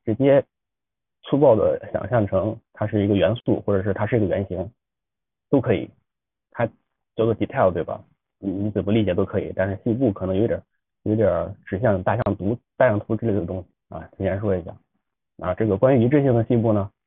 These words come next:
就是它们不过是大的设计理念在小处的理-，小处的延伸，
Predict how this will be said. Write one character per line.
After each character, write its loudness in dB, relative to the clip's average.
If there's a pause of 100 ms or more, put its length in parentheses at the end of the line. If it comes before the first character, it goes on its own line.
(100)
就 -6
是 -6 (680)
它 -2
们 2 (800)
不 2
过 4
是 -2
大 0
的 0
设 0
计 0
理 -6
念 0
在 2
小 2
处 -4
的 2
理-， -8 (240)
小 -4
处 -2
的 2
延 -2
伸， 2